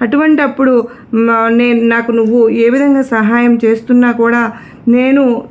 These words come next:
దాని గురించి ఆలోచిస్తూ నా మనసుని నేను కంట్రోల్ చేసుకోలేకపోతున్నాను" అని చెప్పి నువ్వు బాధపడుతూ ఉన్నావు కదూ. అయితే బిడ్డ, నువ్వు చేసే పూజల రూపంగా కానీ,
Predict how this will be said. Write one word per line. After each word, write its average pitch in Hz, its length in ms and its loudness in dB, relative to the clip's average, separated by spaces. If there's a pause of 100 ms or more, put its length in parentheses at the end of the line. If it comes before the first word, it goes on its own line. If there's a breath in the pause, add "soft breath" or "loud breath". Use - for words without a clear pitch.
దాని 226 300 0
గురించి 277 360 0
ఆలోచిస్తూ 233 760 -2
నా 214 180 2
మనసుని 226 600 0 (320 loud breath)
నేను 240 200 2
కంట్రోల్ 240 560 0
చేసుకోలేకపోతున్నాను" 233 1400 -2 (320 loud breath)
అని 233 180 0
చెప్పి 240 520 0
నువ్వు 214 300 2
బాధపడుతూ 214 720 -2
ఉన్నావు 220 340 2
కదూ. 233 300 -2 (380 loud breath)
అయితే 240 300 0
బిడ్డ, 208 260 -4 (340)
నువ్వు 226 400 0
చేసే 240 260 0
పూజల 247 580 0
రూపంగా 226 460 -2
కానీ, 220 460 -2